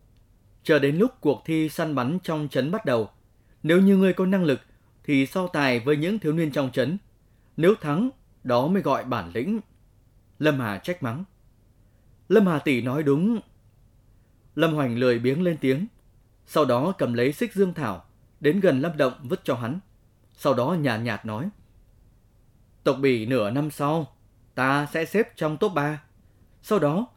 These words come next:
xin ông nội chủ trì làm lễ đính hôn với Thanh Đàn. Cho nên bây giờ người cứ thay ta chăm sóc tốt cho nàng, người vợ tương lai của ta." Nói xong hắn vỗ vỗ vai Lâm Động, lúc này mới cười tủm tỉm xoay người,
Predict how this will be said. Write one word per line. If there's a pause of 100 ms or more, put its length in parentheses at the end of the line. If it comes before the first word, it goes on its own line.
(200)
xin
ông
nội
chủ
trì
làm
lễ
đính
hôn
với
Thanh
Đàn. (880)
Cho
nên
bây
giờ
người
cứ
thay
ta (300)
chăm
sóc
tốt
cho
nàng, (380)
người
vợ
tương
lai
của
ta." (2250)
Nói
xong
hắn
vỗ
vỗ
vai
Lâm
Động, (720)
lúc
này
mới
cười
tủm
tỉm
xoay
người,